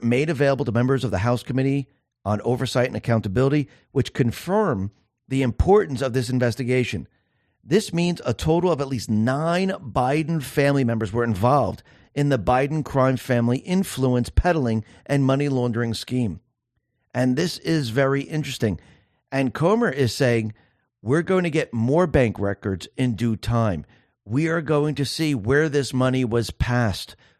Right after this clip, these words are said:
who was passed to." And I do believe at this point they should start to collect the tax information. Maybe they're gonna be bringing that in later. Maybe they're building it up. Maybe they're getting this information. But in the end, I do believe they need to get the tax information,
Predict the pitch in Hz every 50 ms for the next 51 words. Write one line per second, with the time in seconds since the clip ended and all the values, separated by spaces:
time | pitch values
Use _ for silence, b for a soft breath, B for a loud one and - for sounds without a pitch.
0 | b - - 151 175 202 196 190 - - 113 - - 101 110 104 95 87 - -
1 | - - 85 - - b b b b b b - 117 127 131 156 185 180 196 170
2 | 127 147 143 147 147 131 131 - - - 143 - - - 139 135 160 160 139 123
3 | - - 127 127 139 - - - - - - - 143 - - - _ _ _ -
4 | 139 131 - - 143 135 131 143 135 - _ _ _ - 139 - - - - 151
5 | 151 147 - - - - 131 117 113 107 - 107 101 104 101 98 - - 92 B
6 | B B B B B B - 101 120 127 127 143 165 147 156 160 147 160 156 151
7 | 151 147 131 143 143 143 147 151 156 156 151 147 143 139 147 143 139 139 143 156
8 | 147 131 113 104 107 123 131 143 151 143 147 143 127 110 156 147 143 127 147 147
9 | 147 143 147 139 - 101 117 131 143 135 156 147 151 147 123 147 139 143 147 147
10 | 135 - 156 143 - 143 143 147 147 - 131 110 - B B B B B B -
11 | 127 135 151 175 190 185 175 160 160 160 170 185 190 - 143 131 131 170 165 143
12 | 160 151 165 160 156 147 - b b b b b b 80 98 104 123 139 156 175
13 | 180 156 147 156 165 165 160 156 - 143 120 113 110 135 147 160 - _ - 127
14 | 123 - - 143 139 131 131 - - - 127 113 98 - 101 98 95 90 85 85
15 | - - 85 76